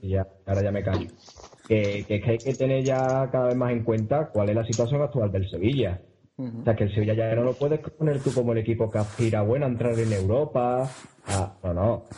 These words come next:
Speaker 1: Ahora mismo ese es el cuarto presupuesto de España y el objetivo es la Champions.
Speaker 2: En los foros del Celta le encanta que le digamos que no somos un Celta.
Speaker 1: <laughs> Es que la realidad. O sea, no
Speaker 2: Os
Speaker 1: es prepotente, es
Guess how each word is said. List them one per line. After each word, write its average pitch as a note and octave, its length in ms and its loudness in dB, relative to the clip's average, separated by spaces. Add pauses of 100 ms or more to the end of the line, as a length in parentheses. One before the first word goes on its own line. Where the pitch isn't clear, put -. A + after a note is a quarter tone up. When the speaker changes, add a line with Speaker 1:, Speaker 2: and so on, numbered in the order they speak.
Speaker 1:
Ahora G2+ 120 2
mismo G2+ 320 2
ese A2+ 320 0
es A2+ 220 -2
el A2+ 200 0
cuarto C3 340 0
presupuesto G2+ 560 -2
de G#2 80 2
España A2+ 520 0
y B2 80 0
el A2 80 2
objetivo F#2+ 320 0
es A2 40 0
la A#2+ 120 0
Champions. A#2+ 560 -2 (200)
Speaker 2:
En C3+ 180 -4
los C3 120 -2
foros D3+ 320 0
del E3 140 0
Celta E3 400 -2
le F#3 80 0
encanta D3+ 760 0
que D3+ 100 0
le D3+ 100 0
digamos D3 440 -2
que D#3 100 0
no D3 80 -2
somos C#3 240 -4
un C#3 100 -2
Celta. A#2 440 -10 (1600)
Speaker 1:
<laughs> - 400 -2 (120)
Es - 300 -4
que C3+ 140 0
la A2+ 120 0
realidad. C3 440 -2 (120)
O - 680 -2
sea, B2 100 2
no - 80 0
Speaker 2:
Os C#3 60 0
Speaker 1:
es C3+ 80 -4
prepotente, C3 580 -4
es A2+ 120 -4